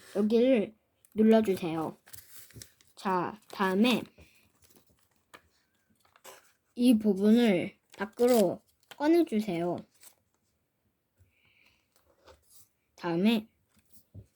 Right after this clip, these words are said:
이렇게 접고 위로, 이 상태에서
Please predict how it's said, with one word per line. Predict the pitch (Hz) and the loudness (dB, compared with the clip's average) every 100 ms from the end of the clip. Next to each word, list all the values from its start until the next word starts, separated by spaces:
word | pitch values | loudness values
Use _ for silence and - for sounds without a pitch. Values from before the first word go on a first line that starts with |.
| _ _ _ _ _ _ _ _ _ _ _ _ - _ | _ _ _ _ _ _ _ _ _ _ _ _ -20 _
이렇게 | 214 214 220 | 0 0 -2
접고 | 220 196 - - 285 285 _ _ - - _ _ _ _ - - _ _ _ _ | -6 -8 -12 -6 -6 -6 _ _ -20 -20 _ _ _ _ -20 -20 _ _ _ _
위로, | 202 202 208 214 202 - - _ _ _ - _ _ _ _ _ - - | -4 0 2 0 -2 -14 -20 _ _ _ -20 _ _ _ _ _ -20 -4
이 | 220 | -2
상태에서 | 254 254 226 185 214 196 180 | 0 0 0 0 0 0 -4